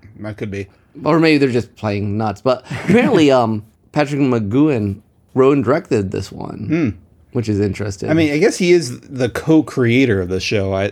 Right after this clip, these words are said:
Speaker 1: learned at some point, which makes sense. I mean, the, for being such a single person show, it, it makes sense that the main actor would be one of the driving forces behind it.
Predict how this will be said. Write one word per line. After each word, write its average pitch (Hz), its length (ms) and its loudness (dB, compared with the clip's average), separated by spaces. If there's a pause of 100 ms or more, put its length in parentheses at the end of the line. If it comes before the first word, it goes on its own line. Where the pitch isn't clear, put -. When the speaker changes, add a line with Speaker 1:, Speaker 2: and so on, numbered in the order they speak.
Speaker 1:
learned 110 320 -2
at 98 100 -6
some 107 180 -4
point, 98 440 -8
which 127 360 -2 (420)
makes 185 280 0
sense. 127 300 0
I 127 40 0
mean, 120 340 0
the, 117 260 2 (460)
for 160 160 4
being 180 400 4
such 143 220 0
a 127 60 2
single 143 400 4
person 123 480 0
show, 135 360 2
it, 120 120 -2
it 120 200 -4
makes 120 240 -4
sense 123 180 -2
that 196 60 -6
the 110 100 -4
main 107 220 0
actor 107 340 -2
would 101 160 0
be 101 200 -2 (200)
one 117 180 0
of 104 60 0
the 98 380 0
driving 113 400 2
forces 104 420 -4
behind 101 320 -10
it. - 140 -12